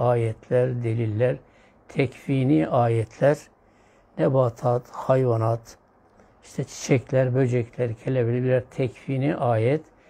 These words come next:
Kainat kitabı da Allah'ı bize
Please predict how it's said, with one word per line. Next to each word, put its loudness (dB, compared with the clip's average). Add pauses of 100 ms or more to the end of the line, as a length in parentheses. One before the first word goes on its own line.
(340)
Kainat 4
kitabı 0
da 4 (520)
Allah'ı 4
bize 2